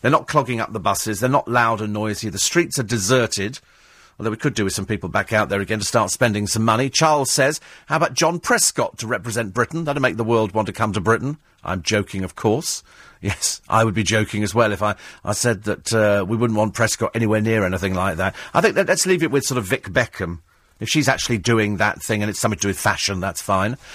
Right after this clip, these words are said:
"Have you been watching Coach Trip with the awfully posh boys?" says Joy. I haven't. I think I caught a bit of Coach Trip the other day, but there's always some ghastly people on there which kind of turn me off. This is the Channel four programme with Brendan. We've seen the celebrity version where they, they couldn't find any celebrities,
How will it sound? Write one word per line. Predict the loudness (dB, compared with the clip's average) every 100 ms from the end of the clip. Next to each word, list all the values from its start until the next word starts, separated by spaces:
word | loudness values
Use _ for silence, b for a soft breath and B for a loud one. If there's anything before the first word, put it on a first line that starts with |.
| B B
"Have | 2
you | 4
been | 4
watching | 4 2 -2
Coach | 2 0 2
Trip | 0 0
with | 0
the | 2
awfully | 0 0 -4
posh | 0 -2 0
boys?" | 2 4 4 2
says | -2 -4 -4 -4
Joy. | 0 0 0 B B -2
I |
haven't. | 2 2 2 -4 -6 B B
I | 0
think | 2
I | 2
caught | 2 0
a |
bit | 2 0
of | -2
Coach | 0 0 0
Trip | -4 -4
the | 0
other | 0 2
day, | 2 2 -2 B B
but | -6
there's | -2
always | 0 0
some | -2
ghastly | 2 2 2 -6
people | -6 -6 -4
on | -4
there | -2
which | -4 -4
kind | -6
of | -2
turn | 0 2
me | 2
off. | 0 -2 -8 -16 _ _ _ _ _
This | -12
is | -12
the | -2
Channel | 0 0
four | 0 -2
programme | 0 -2 -2
with | -4
Brendan. | 2 2 2 -4 -8 B B
We've | 0
seen | 2 2
the | 2
celebrity | 0 0 0 -4
version | -2 -2 -4 -2
where | 0
they, | 0
they | -2 -4
couldn't | -2 -2 0
find | 0 2
any | 0 -4
celebrities, | -2 -2 -2 -6 -6 -6